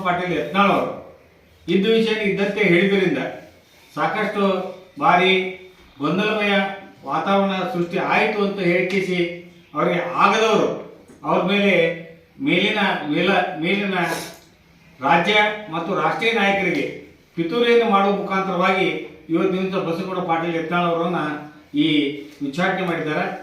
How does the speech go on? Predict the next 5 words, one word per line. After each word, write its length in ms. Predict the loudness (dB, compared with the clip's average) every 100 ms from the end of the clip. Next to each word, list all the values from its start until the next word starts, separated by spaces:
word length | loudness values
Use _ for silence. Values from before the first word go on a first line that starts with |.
| -16 -14
ಅದೆಲ್ಲ 280 | -6 -2 -2 0
ನಮ್ಗೆ 260 | 0 0 -2 -2 -6 -14 -14 -6
ನೋವು 200 | -2 0
ಉಂಟು 140 | -2 0
ಮಾಡಿದ್ರಿಂದ 460 | -2 -2 -2 -2